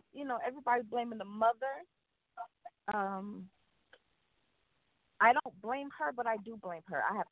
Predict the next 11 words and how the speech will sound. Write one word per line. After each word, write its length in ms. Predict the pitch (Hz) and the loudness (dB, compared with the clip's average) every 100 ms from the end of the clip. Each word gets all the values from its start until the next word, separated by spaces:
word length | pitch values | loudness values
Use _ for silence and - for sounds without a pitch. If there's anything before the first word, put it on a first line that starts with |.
| - | -8
two 100 | 233 - | -8 0
sides 240 | 170 165 _ | 0 0 _
to 160 | 170 139 | -6 -6
it. 140 | - _ - - - | -8 _ -20 2 4
I 80 | |
blame 320 | 214 214 254 269 | 4 6 4 6
her 140 | 233 | 2
because, 360 | 226 - 208 190 | 2 4 4 4
you 140 | 214 226 | 0 2
know, 360 | 185 180 151 - _ _ - _ _ - - | 6 4 2 -4 _ _ -20 _ _ -20 -8
she 260 | 254 240 | -4 -2